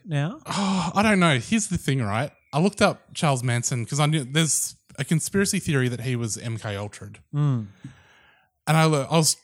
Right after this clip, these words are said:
Speaker 2: looking it up, and there's sort of s-, it's not the most crazy thing 'cause they were doing M K Ultra experiments in a prison that he ended up in, but not at the time that he was in that prison.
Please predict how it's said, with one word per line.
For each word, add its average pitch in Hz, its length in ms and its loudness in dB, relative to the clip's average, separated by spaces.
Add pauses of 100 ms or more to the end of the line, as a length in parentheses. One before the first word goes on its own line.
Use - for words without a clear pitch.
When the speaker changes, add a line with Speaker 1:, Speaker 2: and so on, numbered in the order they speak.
Speaker 2:
looking 202 300 2
it 139 80 4
up, 135 200 2
and 131 420 0
there's 143 180 4
sort 202 320 6
of 202 80 4
s-, - 600 0 (840)
it's 151 180 0
not 190 260 2
the 147 80 2
most 147 240 4
crazy 151 420 2
thing 269 420 -2 (580)
'cause 147 120 0
they 156 140 6
were 165 240 6
doing 165 380 2
M 139 160 2
K 139 200 0
Ultra 127 400 2
experiments 120 1000 -2
in 123 380 -2
a - 80 -6
prison 160 400 0
that 113 120 -2
he 120 140 -4
ended 127 220 0
up 110 200 -2
in, 110 280 -4 (1000)
but 127 120 -2
not 139 200 4
at 165 100 -2
the 135 60 -8
time 143 360 0
that 127 160 -4 (360)
he 135 440 -4 (180)
was 120 180 -4
in 117 80 -4
that 104 160 -8
prison. 95 380 -12